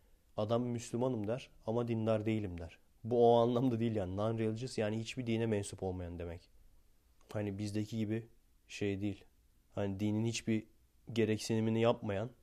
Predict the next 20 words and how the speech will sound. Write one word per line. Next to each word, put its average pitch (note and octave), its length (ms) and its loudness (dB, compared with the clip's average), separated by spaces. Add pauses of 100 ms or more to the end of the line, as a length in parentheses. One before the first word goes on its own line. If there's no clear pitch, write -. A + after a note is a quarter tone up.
(240)
ama A2 240 2
işte A2 220 -2
zora G#2+ 340 0
düşünce G#2+ 420 -4
dua G2 340 0
eden F#2 200 -6
falan. F2+ 260 -4
O, G2+ 100 0
o G#2 160 -2
kesim A2+ 360 -4
vardır A2+ 320 2
ya. G#2 220 2 (300)
Onlara A2+ 440 6
da A2 100 6
şey F#2+ 220 0
derler. F#2 200 -2
Onlara A#2 420 6
da A#2+ 100 8
ateist G2 420 -2
derler. A2+ 380 -4